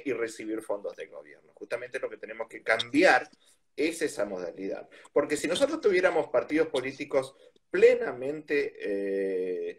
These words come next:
eh, vivos y trabajando de acuerdo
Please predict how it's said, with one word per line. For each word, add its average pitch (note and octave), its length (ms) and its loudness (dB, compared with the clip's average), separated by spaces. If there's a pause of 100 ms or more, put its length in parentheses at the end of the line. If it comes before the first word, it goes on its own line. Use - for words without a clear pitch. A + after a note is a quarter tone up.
(140)
eh, - 840 -12 (600)
vivos A2+ 680 2 (340)
y G#2+ 180 -8
trabajando B2 760 10
de A2+ 120 2
acuerdo C3+ 640 4